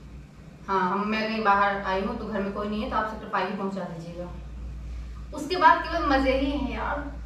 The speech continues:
तुम डरो मत, मैं बिल्कुल, अरे यार कुछ नहीं होगा।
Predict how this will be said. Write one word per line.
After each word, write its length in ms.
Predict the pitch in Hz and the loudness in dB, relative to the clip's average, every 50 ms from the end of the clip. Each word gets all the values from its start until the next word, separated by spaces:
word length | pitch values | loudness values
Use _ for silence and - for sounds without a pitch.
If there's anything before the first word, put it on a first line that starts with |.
| - - | -8 -6
तुम 180 | 359 381 - 494 480 - - - - - - - - - - - - - - - - 226 214 | -6 -4 -2 -2 -2 -4 -6 -12 -14 -18 -20 -20 -20 -20 -18 -16 -16 -16 -16 -12 -10 -2 0
डरो 240 | 233 233 269 285 285 | 4 6 6 6 6
मत, 280 | 277 277 269 269 254 | 6 4 4 4 2
मैं 160 | 240 240 240 | 0 0 0
बिल्कुल, 600 | 240 247 240 - 254 269 269 269 269 262 - - - - - - - - - - - - - - - - - - - - - - | -2 -4 -4 -2 -2 -2 0 0 0 -2 -2 -4 -10 -12 -16 -18 -18 -18 -20 -20 -20 -20 -20 -20 -20 -20 -20 -20 -20 -20 -10 -6
अरे 240 | 208 240 254 269 277 | -2 0 0 2 2
यार 120 | 285 285 285 285 - 277 | 2 0 0 -2 -6 -6
कुछ 220 | 277 277 277 269 | -6 -6 -4 -2
नहीं 240 | 277 277 269 254 226 | 0 2 2 2 2
होगा। 420 | 202 190 190 190 180 180 180 - | 0 -2 -4 -6 -8 -8 -10 -10